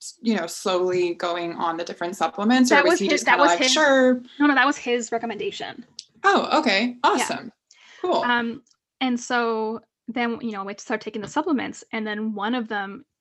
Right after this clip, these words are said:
Speaker 2: and again, I'm like, you ch-, you know, I asked the fertility clinic, I asked hi-, him, like, "These are safe for me to take?" They're like, "Yes, absolutely. You should have no issues." So then, um, weeks into take, you know, taking them and introducing new ones every week,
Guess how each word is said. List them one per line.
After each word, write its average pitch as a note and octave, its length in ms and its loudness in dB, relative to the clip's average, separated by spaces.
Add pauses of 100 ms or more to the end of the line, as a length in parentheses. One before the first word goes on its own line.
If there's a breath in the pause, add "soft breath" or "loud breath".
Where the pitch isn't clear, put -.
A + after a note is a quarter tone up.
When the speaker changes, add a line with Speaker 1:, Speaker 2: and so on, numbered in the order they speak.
(160)
Speaker 2:
and C#4+ 100 4
again, B3 300 0
I'm G3+ 100 -8
like, G3+ 180 -8
you A3+ 100 -6
ch-, - 180 -16
you B3 100 -8
know, F#3 120 -8
I G3 120 -6
asked G3+ 480 -8
the G#3 100 -10
fertility G#3 440 -10
clinic, G3+ 300 -10
I F#3+ 40 -6
asked F#3+ 320 -12
hi-, - 200 -18
him, G#3 420 -12
like, F#3 240 -14
"These G#3 180 -12
are G3+ 60 -8
safe G3+ 280 -14
for A#3 80 -10
me A#3 100 -4
to A3 60 -4
take?" G#3 320 -10
They're G#3+ 120 -8
like, - 180 -12
"Yes, - 240 -6
absolutely. G3+ 440 -6
You G#3 40 -8
should G3+ 140 -12
have G#3 60 -14
no G3+ 120 -10
issues." - 360 -14 (720 loud breath)
So C4 140 -2
then, B3 480 2
um, G#3+ 380 -4 (260)
weeks B3+ 440 -2
into A3 500 -4
take, A3 280 -2
you A3 60 -6
know, G3+ 140 -8
taking A#3+ 320 -6
them G#3 140 -4
and G3+ 180 -10
introducing A3 580 -8
new G#3 140 -10
ones G3+ 220 -8
every G#3 180 -2
week, G3+ 340 -6